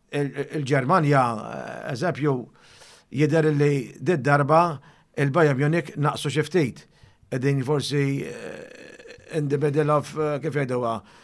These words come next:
qegħdin jibnu tim ġdid. Allura, naqsu naqra minn ritmu. U meta naqsu naqra huma minn ritmu,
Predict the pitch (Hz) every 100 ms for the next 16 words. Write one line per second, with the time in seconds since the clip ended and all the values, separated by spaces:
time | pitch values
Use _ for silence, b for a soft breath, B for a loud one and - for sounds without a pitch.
0 | b - 139 147 143 151 139 147 147 143
1 | 120 147 139 - - b b b b -
2 | 143 143 143 143 139 139 143 139 - -
3 | - - - _ _ _ _ _ _ -
4 | 143 131 113 143 139 143 147 143 143 110
5 | 95 - b b b 151 151 156 165 -
6 | 143 135 139 139 135 147 190 - 139